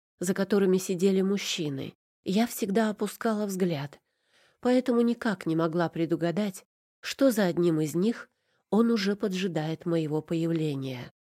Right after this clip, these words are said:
Хотя, кажется, пронизывающее до костей внимание светло-зеленых, почти прозрачных глаз я ощутила еще до того, как услышала голос.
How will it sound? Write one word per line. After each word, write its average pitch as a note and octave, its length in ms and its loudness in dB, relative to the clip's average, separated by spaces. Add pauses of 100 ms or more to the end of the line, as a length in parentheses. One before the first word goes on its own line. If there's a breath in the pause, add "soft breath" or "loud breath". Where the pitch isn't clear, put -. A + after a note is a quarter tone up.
(140)
Хотя, F#3 320 -2
кажется, F3 480 -4
пронизывающее F3 920 0
до F3 120 -2
костей F3+ 560 -2 (220)
внимание G3 640 4
светло-зеленых, F#3 1080 0 (260)
почти - 360 -6
прозрачных F3+ 800 -2
глаз E3+ 480 -2 (280)
я F3+ 240 2
ощутила G3+ 720 -2 (160)
еще A#3 380 4
до G#3+ 120 2
того, G#3+ 380 0
как - 240 -10
услышала D#3+ 640 -4
голос. D#3+ 520 -2